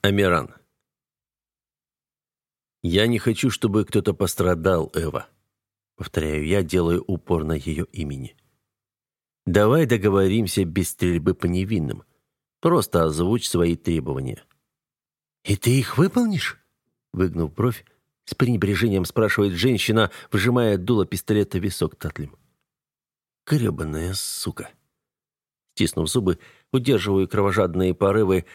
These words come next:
неимоверным усилием воли сохраняя внешнее спокойствие.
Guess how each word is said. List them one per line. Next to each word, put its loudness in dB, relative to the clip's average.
неимоверным 2
усилием 0
воли 2
сохраняя 0
внешнее -2
спокойствие. -6